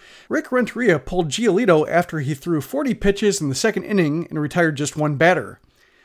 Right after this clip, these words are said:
The Tigers had a knack for extending at-bats, fouling off sixteen of Giolito's fifty pitches on the evening. The White Sox bullpen tried to keep it close over the remaining seven two-thirds innings.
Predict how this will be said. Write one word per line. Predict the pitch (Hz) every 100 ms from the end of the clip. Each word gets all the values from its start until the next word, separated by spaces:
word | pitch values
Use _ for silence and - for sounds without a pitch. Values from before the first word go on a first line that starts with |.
| -
The |
Tigers | 170 302 294 262
had | 254
a | 226
knack | 202 240 -
for | 214
extending | - 226 226
at-bats, | 202 240 247 - - - _ -
fouling | _ 175 175 160
off | 143
sixteen | - 160 - 240
of | 190
Giolito's | 139 208 180 170 156
fifty | - 277 190
pitches | - 165 160 135
on | 143
the | 139 226
evening. | 220 135 101 110 _ _ _ _ _ _ _
The | -
White | 165 180
Sox | 185 170
bullpen | - 185 180 135
tried | - 269
to | 254
keep | 175 143
it | 135
close | - 143 135
over | 143
the | 139
remaining | 135 143 135
seven | 120 147 135
two-thirds | 120 135 131 127
innings. | - 127 131 214 -